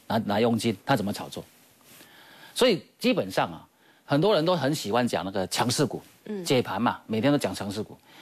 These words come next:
Speaker 1: 可是丁超的个性比较不喜欢这样，因为我喜欢讲一个大道理。我每天讲强势股，其实我就不用解大盘，就不用浪费时间。我每天就要讲涨停板、涨停板、涨停板、涨停板。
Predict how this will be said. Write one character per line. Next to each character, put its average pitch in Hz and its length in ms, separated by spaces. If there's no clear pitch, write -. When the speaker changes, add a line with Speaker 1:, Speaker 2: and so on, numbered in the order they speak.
Speaker 1:
可 120 100
是 147 100
丁 143 160
超 127 340
的 107 180
个 120 180
性 101 220
比 85 100
较 104 180
不 - 140
喜 - 140
欢 85 120
这 90 120
样， 78 100
因 180 140
为 170 40
我 135 120
喜 113 100
欢 127 160
讲 80 180
一 85 60
个 104 100
大 113 220
道 80 220
理。 80 140
我 196 140
每 170 100
天 202 160
讲 123 160
强 135 160
势 147 160
股， 104 160
其 123 120
实 117 80
我 101 100
就 110 80
不 107 80
用 104 100
解 80 140
大 82 160
盘， - 160
就 135 140
不 120 80
用 127 100
浪 120 140
费 113 100
时 98 140
间。 107 100
我 147 80
每 156 120
天 311 100
就 220 60
要 156 40
讲 104 200
涨 113 160
停 143 120
板、 139 160
涨 127 140
停 147 100
板、 135 160
涨 120 140
停 143 100
板、 127 140
涨 113 100
停 131 80
板。 110 160